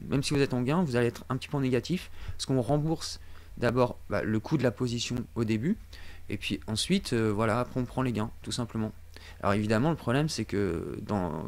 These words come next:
dans, dans ce truc-là, si vous gagnez, tout va bien, vous gagnez trois fois votre position, trois virgule trois fois votre position, mais si vous,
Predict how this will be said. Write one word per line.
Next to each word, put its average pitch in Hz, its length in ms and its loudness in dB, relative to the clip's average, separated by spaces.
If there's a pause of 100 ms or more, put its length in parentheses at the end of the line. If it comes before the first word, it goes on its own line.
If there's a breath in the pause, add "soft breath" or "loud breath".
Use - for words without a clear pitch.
dans, 98 240 -2
dans 104 160 -2
ce - 80 -4
truc-là, 135 320 -2
si - 160 0
vous 143 80 0
gagnez, 123 320 2
tout - 160 -8
va 107 100 2
bien, 165 140 4
vous 143 140 2
gagnez 107 240 2
trois 117 200 0
fois 120 180 2
votre 110 160 -2
position, 113 440 0 (160)
trois 123 160 2
virgule 117 240 0
trois - 220 -2
fois 127 160 0
votre 110 160 -2
position, 104 420 -4 (880 loud breath)
mais 104 200 4
si 190 200 2
vous, 139 500 2